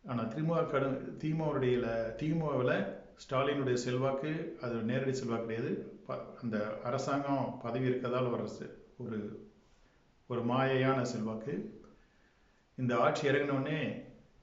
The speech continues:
அஹ், கருணாநிதி குடும்பம் வந்து திமுகவோட புறக்கணிக்கப்படும் அப்படின்னு தான் என்னுடைய இந்த அரசியல் தெரியாதவனுடைய கருத்து. So உங்களுக்கு கேட்ட கேள்விக்கெல்லாம் பதில் சொல்லியிருப்பேன்னு நினைக்கிறேன்.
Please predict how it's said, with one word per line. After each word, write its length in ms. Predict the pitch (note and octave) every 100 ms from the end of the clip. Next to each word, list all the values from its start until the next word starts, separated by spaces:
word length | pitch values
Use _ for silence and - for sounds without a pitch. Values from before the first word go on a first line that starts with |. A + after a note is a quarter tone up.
| - - _ -
அஹ், 320 | C3 A#2+ B2
கருணாநிதி 440 | - C3 C#3 B2 A#2+
குடும்பம் 260 | A#2+ A#2+
வந்து 460 | A#2 B2+ B2 A2 -
திமுகவோட 560 | B2+ B2+ A2+ A2 A2 G2+ - -
புறக்கணிக்கப்படும் 1120 | B2 B2 B2 A#2+ A#2 - - A2+ B2 G#2+ - A2
அப்படின்னு 280 | G#2 G#2+
தான் 160 | G#2+ A2
என்னுடைய 340 | G#2+ - - - - - - - - _ - - - _ _ _ _ _ _
இந்த 120 | A2+ A2+
அரசியல் 260 | B2 A2+
தெரியாதவனுடைய 760 | A2+ G#2+ G#2+ G2+ G2+ G2+ - - - - _ - - _ _ _ _ _ -
கருத்து. 440 | E2 - - - - _ - - _ _ _
So 440 | - G#2 G#2+ - - - _ _ _ _ -
உங்களுக்கு 280 | G#2+ B2+
கேட்ட 220 | B2 B2 B2+
கேள்விக்கெல்லாம் 300 | B2 B2+ A#2+
பதில் 180 | B2
சொல்லியிருப்பேன்னு 400 | B2 A#2+ B2 B2
நினைக்கிறேன். 340 | A#2 B2 C#3+